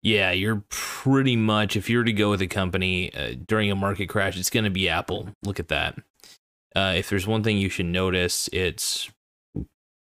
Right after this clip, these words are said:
you know, one hundred forty-eight dollars and fifty-six cents per share. Their valuation's not bad, but d-, that's a huge market cap.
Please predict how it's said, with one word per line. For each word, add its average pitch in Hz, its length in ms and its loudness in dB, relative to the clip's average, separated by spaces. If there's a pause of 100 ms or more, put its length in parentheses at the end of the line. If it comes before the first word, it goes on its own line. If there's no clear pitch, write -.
(140)
you 113 100 2
know, 85 280 -2
one - 100 -4
hundred 107 180 2
forty-eight 98 340 2
dollars 95 440 0
and 87 80 -4
fifty-six 90 480 -2
cents 92 220 -2
per 95 100 -2
share. 85 480 0 (1040)
Their 135 100 2
valuation's 143 680 4
not 104 260 2
bad, 98 500 0
but 107 280 0
d-, 107 160 -2
that's 120 240 2
a 139 80 4
huge 113 420 2
market 104 380 0
cap. 101 400 0